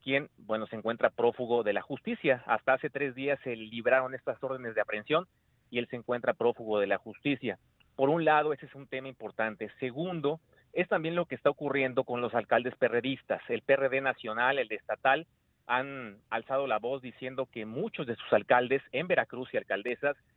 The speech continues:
están siendo amenazadas, empujadas por el gobierno del estado de Veracruz. Tienen días diciéndolo,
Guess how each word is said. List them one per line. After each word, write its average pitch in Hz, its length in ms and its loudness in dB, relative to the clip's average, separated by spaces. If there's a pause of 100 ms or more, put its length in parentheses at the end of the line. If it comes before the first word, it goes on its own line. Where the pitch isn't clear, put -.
(140)
están 135 300 -2
siendo 139 220 0
amenazadas, 135 840 2
empujadas 135 680 -2 (440)
por 143 180 -2
el 147 80 -6
gobierno 123 400 -4
del 107 140 -4
estado 113 340 0
de 110 80 -2
Veracruz. 110 440 -4 (420)
Tienen 175 260 -4
días 151 300 2
diciéndolo, 113 580 -2